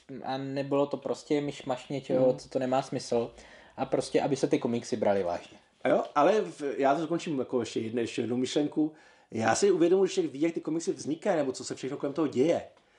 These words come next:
Speaker 2: tak to je jako stejně jako s filmama. Že, eh, když vidíte, jak jako fungují filmy, tak říkáte, „Kurva, jak může vzniknout vůbec dobrý film?“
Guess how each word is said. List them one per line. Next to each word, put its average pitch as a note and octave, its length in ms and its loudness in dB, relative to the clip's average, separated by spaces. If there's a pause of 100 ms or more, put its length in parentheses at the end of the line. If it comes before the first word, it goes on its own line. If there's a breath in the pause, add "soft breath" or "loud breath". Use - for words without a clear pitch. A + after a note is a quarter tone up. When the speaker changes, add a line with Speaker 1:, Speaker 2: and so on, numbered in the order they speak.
(440 soft breath)
Speaker 2:
tak B2 240 2
to D3+ 100 2
je E3 120 6
jako F#3+ 120 4
stejně G3 140 0
jako F#3+ 120 -2
s - 60 -6
filmama. C#3 520 -4 (540)
Že, C3 460 4
eh, B2 280 2
když B2 220 -4
vidíte, D#3 320 -4
jak F3 160 0
jako - 160 -6
fungují D#3 320 2
filmy, A2 500 -8 (400 soft breath)
tak - 120 -12
říkáte, A#2+ 280 0 (200 loud breath)
„Kurva, C3 300 0
jak D#3+ 220 2
může B2 300 0
vzniknout B2 360 -4
vůbec C#3 200 -4
dobrý D3 280 -2
film?“ A#2+ 340 -2